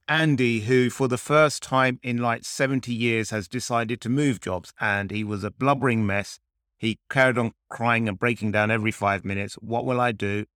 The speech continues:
It's like dropping off your kid to nursery for the first day. They just want to cling on.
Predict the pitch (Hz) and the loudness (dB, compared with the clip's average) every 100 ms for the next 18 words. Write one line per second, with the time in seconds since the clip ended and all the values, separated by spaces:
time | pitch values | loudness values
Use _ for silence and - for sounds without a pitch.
0 | _ _ 95 135 127 120 - _ - 151 | _ _ -8 0 0 0 -6 _ -6 -4
1 | 147 160 135 - 135 - 131 110 - 110 | -2 0 0 0 -4 -4 -4 -4 -4 -2
2 | 113 107 - 95 - 107 - - - - | 0 0 -2 -8 -8 -10 -8 -6 -6 -8
3 | - 50 - _ _ _ _ _ _ - | -8 -8 -8 _ _ _ _ _ _ -14
4 | 123 131 113 117 - 104 101 107 95 92 | 0 0 2 -2 -2 -2 -2 -4 -2 -2
5 | 87 | -4